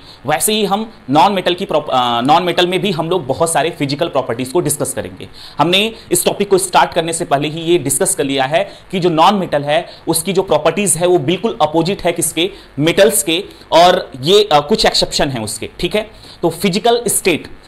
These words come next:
our first heading, यानी physical properties में भी first heading हमारी कौन सी है? Physical state, Physical state, ठीक है?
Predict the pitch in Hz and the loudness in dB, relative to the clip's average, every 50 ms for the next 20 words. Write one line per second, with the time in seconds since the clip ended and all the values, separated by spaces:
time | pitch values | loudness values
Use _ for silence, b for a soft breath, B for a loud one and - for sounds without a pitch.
0 | - - 143 156 156 - 190 196 196 - - 185 165 175 190 175 185 185 - 170 | -4 0 2 2 2 4 2 0 0 0 -4 -6 -6 -4 -6 -6 -6 -4 -4 -4
1 | 156 165 214 202 - 180 160 160 165 156 180 190 165 160 175 160 180 180 - 185 | -2 0 -2 0 0 0 0 0 0 -2 -2 -4 -4 -4 -6 -6 -6 -6 -4 -4
2 | 175 - - 165 156 156 156 156 147 143 147 147 - 143 139 139 139 135 147 175 | -4 -4 -4 -6 -6 -6 -6 -6 -4 -4 -6 -4 -4 -6 -6 -6 -6 -4 -4 -4
3 | 208 B B B B - - 190 190 175 202 - 220 214 - 165 - - - 127 | -4 B B B B -6 -4 -2 -2 0 0 0 -2 -2 -2 -4 -6 -4 -4 -6
4 | 101 - - - - - - - - - - - - - - - - - - - | -6 -8 -10 -18 -20 -20 -20 -20 -20 -20 -20 -20 -20 -20 -20 -20 -20 -18 -16 -14
5 | - - - - - - - - - - - - - 175 180 151 185 185 - 196 | -14 -16 -16 -20 -20 -20 -20 -20 -20 -20 -18 -6 -2 -2 -2 -2 -2 -2 0 0
6 | 185 196 190 - - - - - - - - - - - - - - - - - | 0 0 -2 -6 -10 -12 -14 -16 -18 -20 -20 -20 -20 -20 -20 -20 -18 -12 -8 -6
7 | 180 175 - - 165 120 98 - - - - - - - - - - - - - | -6 -6 -6 -6 -8 -8 -8 -10 -16 -20 -20 -18 -16 -16 -14 -16 -16 -18 -20 -20
8 | - - - - - - - - - - - - - - - - - - - - | -20 -20 -20 -20 -18 -16 -14 -12 -12 -12 -14 -16 -18 -18 -18 -18 -20 -20 -20 -20
9 | - - - - - - - - - - - - - - - - - - - - | -20 -18 -18 -18 -18 -20 -20 -20 -20 -20 -20 -20 -20 -20 -20 -20 -20 -20 -20 -20
10 | - - - - - - 254 269 311 - | -20 -20 -18 -18 -16 -14 -12 -10 -10 -10